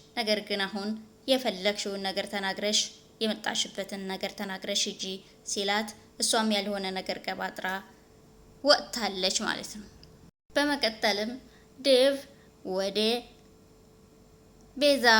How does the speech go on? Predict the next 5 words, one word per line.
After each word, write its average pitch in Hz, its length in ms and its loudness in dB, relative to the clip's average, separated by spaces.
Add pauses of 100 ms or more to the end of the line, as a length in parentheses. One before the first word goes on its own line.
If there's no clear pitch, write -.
(120)
ክላስ 202 540 0
ይሄድና 208 540 -2 (640)
ጉሮሮዋን 240 720 4
ይዞ 196 200 -4 (500)
«አንቺ 214 260 -4